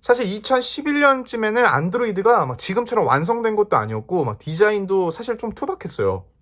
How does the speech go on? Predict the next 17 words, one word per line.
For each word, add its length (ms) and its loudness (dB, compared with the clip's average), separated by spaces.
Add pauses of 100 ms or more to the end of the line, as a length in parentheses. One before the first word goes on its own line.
(300)
근데 200 0
이때 400 4 (280)
에이치티씨는 720 0
이 40 -4
센스 420 0
유아이라는 1000 0
걸 180 4
만들어가지고 840 0 (300)
그나마 380 2
디자인 380 4
쪽으로도 440 2
볼만했고 720 0 (440)
꽤 80 4
쓸만했던 840 2 (200)
그런 220 -8
기억이 280 0
납니다. 540 -6